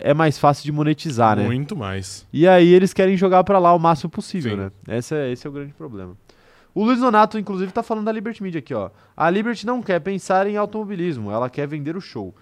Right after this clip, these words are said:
Speaker 1: A experiência da Fórmula um em cidades que têm prováveis circuitos péssimos, mas que atraem celebridades."
Speaker 2: Exato, mas é isso.
Speaker 1: É, mas é mesmo.
Speaker 2: O único que não, que não é pensado pra isso é Austin, que é uma cidade menos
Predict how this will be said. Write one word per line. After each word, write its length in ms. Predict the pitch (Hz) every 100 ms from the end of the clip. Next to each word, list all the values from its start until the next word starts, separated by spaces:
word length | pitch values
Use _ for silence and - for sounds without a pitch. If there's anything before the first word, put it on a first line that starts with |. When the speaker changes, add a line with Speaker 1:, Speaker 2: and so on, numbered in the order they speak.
| _ -
Speaker 1:
A 100 | 117
experiência 540 | 135 - 175 170 170
da 80 | 185
Fórmula 360 | 180 185 175 151
um 60 |
em 60 | 165
cidades 480 | - 151 131 139 -
que 80 |
têm 180 | 143 143
prováveis 480 | 143 156 127 139 160
circuitos 720 | 165 143 131 127 _ 120 123 _
péssimos, 540 | - 120 123 147 131
mas 160 | 135 135
que 80 | 156
atraem 360 | 143 - 117 120
celebridades." 680 | 123 127 127 92 - - -
Speaker 2:
Exato, 340 | 120 180 156
mas 120 | 104 113
é 80 |
isso. 240 | 240 - _ _ -
Speaker 1:
É, 140 | 151
mas 180 | 127 101
é 40 | 113
mesmo. 220 | 123 107
Speaker 2:
O 60 | 156
único 240 | 175 196
que 100 | 180
não, 240 | 196 170 170
que 100 | 170
não 100 | 156
é 40 | 156
pensado 460 | 170 151 147 147
pra 160 | 143 139
isso 160 | 135
é 20 | 208
Austin, 380 | 175 - 131 - _ _ _ _
que 80 | -
é 40 | 135
uma 60 |
cidade 300 | 135 139 131
menos 880 | 131 135 135 123 107 - - - _